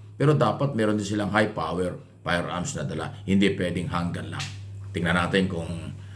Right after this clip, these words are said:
kung ito po ay mangyayari kasi nagkaroon po ng hearing sa Congress, sa Senado, at ang pinag-usapan ay tungkol sa pag-i-issue ng baril, ng firearms, ano, P T C,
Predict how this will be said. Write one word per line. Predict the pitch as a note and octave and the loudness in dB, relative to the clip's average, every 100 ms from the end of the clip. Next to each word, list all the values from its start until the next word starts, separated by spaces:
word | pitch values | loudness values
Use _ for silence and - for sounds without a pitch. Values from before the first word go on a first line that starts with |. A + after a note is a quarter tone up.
| - - - | -16 -14 -6
kung | F#2 | -2
ito | D#2 D2 | -2 -2
po | F2+ F2+ | 0 0
ay | E2 E2 E2 | 2 0 0
mangyayari | E2 E2 G2 G2+ E2+ | -2 2 4 6 4
kasi | - F#2 D#2+ D2+ - - - - | 0 0 0 -2 -6 -14 -16 -12
nagkaroon | - F2+ G2+ F#2+ | -8 0 2 4
po | G#2 | 2
ng | F#2+ F#2 | 2 4
hearing | G#2 G2+ G2 | 6 6 4
sa | F#2 F2+ E2+ D#2+ D#2 E2+ | 2 0 0 -2 -6 -4
Congress, | E2+ F2 G2+ G#2+ - | -4 0 4 4 2
sa | |
Senado, | - G2 A#2 F#2 D2+ - - - | 2 4 4 2 -4 -8 -16 -12
at | F#2+ | -4
ang | F#2+ F#2 | -2 0
pinag-usapan | F#2+ F#2 F#2+ G#2 G2 F#2+ F2+ | -2 -2 0 2 2 2 -2
ay | E2+ | -2
tungkol | F2 F2 F#2 F#2 | -4 0 0 2
sa | F#2+ E2+ D#2 C#2+ - - - - | 0 0 -2 -6 -8 -18 -20 -6
pag-i-issue | E2+ F2+ G2+ G#2+ A2+ | -2 0 2 2 2
ng | G2 F2+ E2+ D#2+ C#2+ | 2 2 0 -2 0
baril, | E2 F#2 A#2+ C#3+ D3 D3 - - - - | 2 6 8 8 6 0 -12 -18 -20 -16
ng | F#2 F2 D#2 D2 | -10 -8 -6 -6
firearms, | D2+ F2+ E2 E2+ E2 D2+ C#2+ D2+ | -2 -2 -2 -2 -2 -4 -6 -6
ano, | D#2 | -4
P | F2 E2+ | -2 2
T | B2 | 2
C, | B2+ | 4